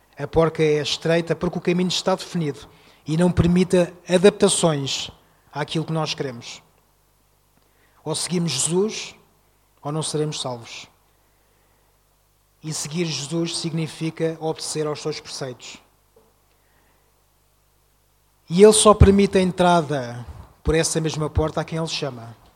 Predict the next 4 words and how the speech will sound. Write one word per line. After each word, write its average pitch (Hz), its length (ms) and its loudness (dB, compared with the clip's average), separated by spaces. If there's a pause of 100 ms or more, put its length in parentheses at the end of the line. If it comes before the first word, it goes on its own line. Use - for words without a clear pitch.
(920)
Ele 160 160 -2
chama-nos 185 720 0
neste 185 360 0
momento 156 460 -2